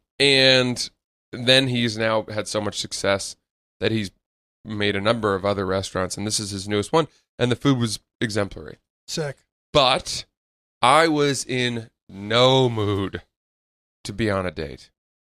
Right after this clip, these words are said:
Speaker 2: How come? You br-, you blew your load during the day?
Speaker 1: My spirits were just absolutely at the bottom of the river.
Speaker 2: This is yesterday?
Speaker 1: Yeah. And I don't really know what happened. I just didn't have a great day at work. I wasn't really, uh, you know, I've been having some down days lately.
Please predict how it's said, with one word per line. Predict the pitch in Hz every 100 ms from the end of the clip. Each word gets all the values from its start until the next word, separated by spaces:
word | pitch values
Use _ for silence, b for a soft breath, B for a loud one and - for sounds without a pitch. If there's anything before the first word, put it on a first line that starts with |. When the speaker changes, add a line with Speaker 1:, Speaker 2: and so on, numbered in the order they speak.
| _ -
Speaker 2:
How | 165
come? | - 196 135
You | 151 160
br-, | 156 165
you | 170 165
blew | 160 170
your | 170
load | 156 156 160
during | 160 156
the |
day? | 147 147 170
Speaker 1:
My | 190
spirits | - - 196 247 208 - 110
were | 110 95 _ _ _ _ _ _
just | - 175 160 - - - _ _ _ _ _ -
absolutely | 170 196 - - 113 127 160 110 104 98
at | 98
the | 95
bottom | - 117 139 139 107
of | 98 85
the | 92
river. | 101 101 90 - _
Speaker 2:
This | 175 165
is | 160
yesterday? | 165 - 208 214 247
Speaker 1:
Yeah. | 285 294 156 101 - _ _ _ _ -
And | 143
I | 196
don't | 233
really | 220 208
know | 185 170
what | 151 143
happened. | 131 127 110 113
I |
just | 110 147 -
didn't | 143 135
have | 117 113
a |
great | - 113 113
day | 104 107
at | 107
work. | 85 107 110 -
I | 87
wasn't | 101 101 82
really, | 104 101 -
uh, | -
you | 220
know, | 269
I've | 175
been | 151
having | 127 104 101
some | - 87
down | 90 90
days | 90 95 92
lately. | 101 92 101